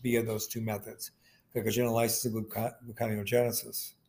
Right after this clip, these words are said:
There are other counter-regulatory hormones, you know, corticosteroids, growth hormone, catecholamines, and those sen-,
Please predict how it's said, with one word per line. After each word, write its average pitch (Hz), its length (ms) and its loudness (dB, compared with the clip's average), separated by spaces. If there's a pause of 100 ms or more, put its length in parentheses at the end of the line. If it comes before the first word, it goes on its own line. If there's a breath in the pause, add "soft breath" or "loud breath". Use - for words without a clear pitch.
(540 loud breath)
There 135 140 12
are 139 60 12
other 131 160 12
counter-regulatory 165 840 10
hormones, 135 640 4
you 131 160 -8
know, 123 160 0
corticosteroids, 147 1000 4
growth 127 260 4
hormone, 131 420 4 (360 loud breath)
catecholamines, 131 1120 2 (340 soft breath)
and 127 120 0
those 185 400 10
sen-, 165 280 4